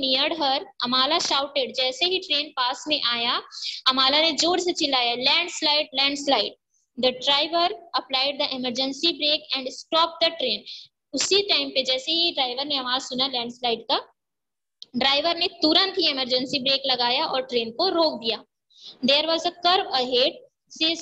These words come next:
driver B Prabhakar, so the landslide wasn't visible। जो B प्रग-, प्री-, B Prabhakar थे ट्रेन के जो ड्राइवर, वो बताते हैं कि,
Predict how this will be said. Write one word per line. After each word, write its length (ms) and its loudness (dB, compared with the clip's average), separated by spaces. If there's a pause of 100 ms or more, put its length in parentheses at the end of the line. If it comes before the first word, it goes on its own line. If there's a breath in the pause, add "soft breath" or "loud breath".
(120)
driver 400 -2 (760)
B 200 4 (100)
Prabhakar, 560 -2 (260)
so 80 0
the 200 4
landslide 580 0
wasn't 380 -4
visible। 560 -4 (340 soft breath)
जो 120 4
B 220 2
प्रग-, 280 0
प्री-, 540 -4 (140)
B 160 2
Prabhakar 680 2
थे 220 4
ट्रेन 540 2
के 120 2
जो 120 2
ड्राइवर, 480 4 (240)
वो 140 4
बताते 400 4
हैं 360 0
कि, 720 -2